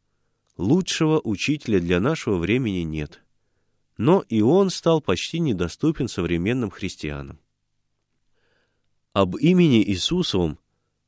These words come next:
может быть, встретимся, поговорим с вами.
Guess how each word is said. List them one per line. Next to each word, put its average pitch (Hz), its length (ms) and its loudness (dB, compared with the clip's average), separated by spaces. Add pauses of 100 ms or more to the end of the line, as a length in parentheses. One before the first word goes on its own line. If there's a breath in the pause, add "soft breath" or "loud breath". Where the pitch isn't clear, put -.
(140)
может 139 340 2
быть, 120 300 0
встретимся, 139 720 0
поговорим 90 520 0
с - 120 -12
вами. 76 420 -8